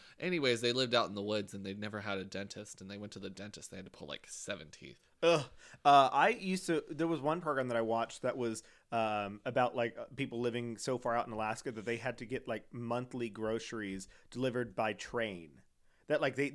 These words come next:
Speaker 2: and they'd have to walk for miles to get down to the train tracks, and the train would meet them.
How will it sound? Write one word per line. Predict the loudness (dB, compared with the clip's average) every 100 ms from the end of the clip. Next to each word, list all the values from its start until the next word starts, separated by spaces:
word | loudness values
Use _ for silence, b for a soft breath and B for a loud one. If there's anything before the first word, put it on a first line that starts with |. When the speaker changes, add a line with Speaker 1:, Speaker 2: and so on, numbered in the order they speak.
| -2
Speaker 2:
and | 0
they'd | 4
have | 4 4
to | 4
walk | 6 6 6 0
for | 0
miles | 2 4 4 4 2 -2
to | -8
get | -2 -2 -2 -2
down | 0 0 -2 -4
to | -2 2 4 2 -2 b b b b -6
the | -2 -2 -4 -10
train | 2 4 4 2
tracks, | 2 2 2 -2
and | -6 -6
the |
train | -2 -2 0 -2 -6
would | -4 -4 -2
meet | -4 -4 -6
them. | -8 -10